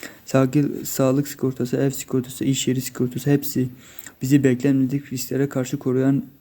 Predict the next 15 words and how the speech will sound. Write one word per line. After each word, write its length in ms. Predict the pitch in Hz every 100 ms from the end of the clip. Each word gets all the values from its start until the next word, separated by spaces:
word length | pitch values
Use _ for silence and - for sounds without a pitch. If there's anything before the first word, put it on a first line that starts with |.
| -
kalkanlardır. 760 | - 127 123 135 127 131 123 117
Sigorta 480 | - 131 143 143
para 220 | 135 135 143
kaybetmekten 880 | 143 131 127 127 127 123 143 139
değil, 300 | 147 160 165 - _ _ _ _
hayatınızın 580 | 120 123 123 131 - 151
kontrolünü 760 | 143 135 123 123 123 131 139 143
kaybetmekten 760 | 139 135 127 123 123 123 135
korur. 380 | 123 117 120 123 _ _ _ _ _ _ _ _ _ - - - - - - -
Bankacılık 540 | 147 139 143 139 147
neden 380 | 147 135 147 139
hayatı? 760 | 131 120 117 113 113 - 127 139 _ _ _ _ _ - - _ _ _ _ - - - -
Gelelim 380 | 143 143 147 135
bankacılığa. 600 | 135 131 127 117 117 143 - - -
Bankacı 680 | 131 139 139 135 127 139